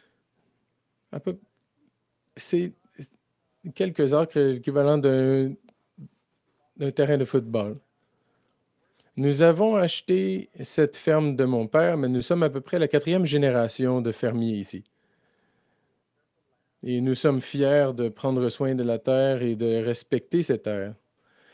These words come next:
Et de nous assurer que cette ferme va être durable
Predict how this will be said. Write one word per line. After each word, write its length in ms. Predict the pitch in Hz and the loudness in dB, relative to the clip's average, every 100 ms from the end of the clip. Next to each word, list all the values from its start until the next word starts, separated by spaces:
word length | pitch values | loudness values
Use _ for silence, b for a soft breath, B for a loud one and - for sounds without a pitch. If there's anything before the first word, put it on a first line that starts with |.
| b b | b b
Et 100 | 139 | -2
de 120 | 131 139 | 2 2
nous 240 | 135 131 | 2 2
assurer 520 | 135 - 139 156 175 | 0 2 0 2 0
que 200 | - 156 | 0 0
cette 260 | 147 135 - | 0 -2 -2
ferme 380 | - 156 196 165 | 0 2 2 0
va 140 | 127 | -2
être 340 | 123 120 - 120 | -2 -4 -4 -4
durable 760 | 113 135 120 120 160 151 - | -2 0 2 0 0 -4 -8